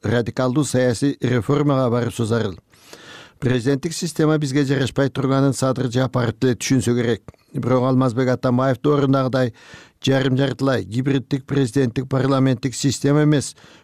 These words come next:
күчтүү жергиликтүү бийлик менен катар толук кандуу парламенттик бийлик болушу шарт, дейт Турдукулов.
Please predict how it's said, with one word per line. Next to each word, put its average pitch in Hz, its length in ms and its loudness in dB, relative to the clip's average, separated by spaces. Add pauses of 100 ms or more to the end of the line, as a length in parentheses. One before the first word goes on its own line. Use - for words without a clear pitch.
күчтүү 139 540 2
жергиликтүү 143 540 0
бийлик 139 340 0
менен 135 320 2
катар 131 260 -2
толук 135 360 -2
кандуу 131 320 0
парламенттик 135 720 0
бийлик 127 360 2
болушу 113 400 0
шарт, 135 360 -2
дейт 135 240 -2 (380)
Турдукулов. 110 680 -2